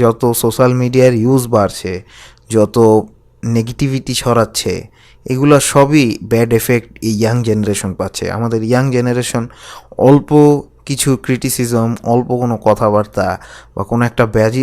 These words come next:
বাজে সিচুয়েশনে সঠিক সিদ্ধান্ত না নিতে পেরে এই ধরনের মন্দ কাজ করে। আশা করি আপনারা বুঝতে পেরেছেন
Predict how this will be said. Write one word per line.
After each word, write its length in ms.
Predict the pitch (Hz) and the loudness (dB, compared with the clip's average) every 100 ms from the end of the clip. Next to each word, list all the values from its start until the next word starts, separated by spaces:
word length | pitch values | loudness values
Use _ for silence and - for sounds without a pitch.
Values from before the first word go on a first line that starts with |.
| 92 | -2
বাজে 260 | 101 110 135 - | -2 0 -2 -4
সিচুয়েশনে 560 | 123 131 123 - 120 104 - | -6 -4 -4 -2 -4 -4 -4
সঠিক 260 | 107 120 - | -4 -6 -10
সিদ্ধান্ত 340 | 117 113 113 123 113 | -8 -6 -4 -4 -2
না 80 | 107 117 | -2 -4
নিতে 180 | 123 135 | -2 0
পেরে 200 | 123 95 113 _ - _ - 117 | 2 0 -6 _ -20 _ -4 -2
এই 80 | 110 113 | 0 2
ধরনের 340 | 113 110 104 - _ _ - 120 | 2 2 -2 -6 _ _ -4 0
মন্দ 200 | 120 120 110 | 2 2 2
কাজ 120 | 101 - - | 2 -2 -4
করে। 160 | 90 95 - - - - | -4 -4 -12 -20 -18 -4
আশা 120 | 135 170 | 0 4
করি 120 | 170 143 | 6 4
আপনারা 260 | 139 135 123 113 | 2 2 4 2
বুঝতে 240 | 117 - 127 | -2 2 2
পেরেছেন 380 | 117 107 - | 2 0 -2